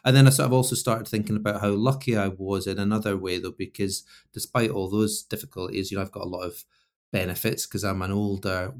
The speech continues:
white, straight bloke. Um, so that gives me certain sort of privileges. And, and, and I, I just feel like it's a really helpful attitude to life, you know, and you're right, it's, you know, the great philosophers have often told us to do this, is to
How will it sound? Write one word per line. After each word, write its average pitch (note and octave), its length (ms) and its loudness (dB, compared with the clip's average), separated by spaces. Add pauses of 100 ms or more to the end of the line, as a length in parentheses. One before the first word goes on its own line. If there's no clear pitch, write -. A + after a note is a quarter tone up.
white, F#2+ 320 -2 (280)
straight - 540 0 (140)
bloke. G2 460 -2 (100)
Um, G2+ 400 -4
so G2 480 -4 (380)
that G#2+ 200 0
gives G2 160 -2
me F#2+ 120 -4
certain F#2+ 320 -2
sort G2 160 -4
of - 80 -20
privileges. F#2+ 500 -4
And, G2+ 300 0 (440)
and, A2 180 2
and A#2 180 2
I, A2 120 -2 (120)
I A#2+ 80 0
just B2 180 -6
feel C#3 80 4
like B2 140 2
it's A2 100 -2
a A#2 80 2
really A2 220 2
helpful G#2 760 -2 (260)
attitude G#2+ 540 -2
to - 80 -6
life, F#2+ 320 -2
you G2 80 -4
know, F#2 260 -2
and G2 220 -4
you're G#2 140 -2
right, G2+ 160 2
it's, F#2+ 340 -4
you F#2+ 60 -6
know, F#2 60 -4
the G#2 100 -4
great G#2+ 240 0
philosophers G#2+ 420 -2
have F#2+ 120 -4
often G2+ 440 -6 (220)
told G2 200 -4
us F#2+ 100 -6
to - 100 -10
do G2 180 -2
this, F2+ 320 -6
is G#2 180 -4
to G#2 240 -2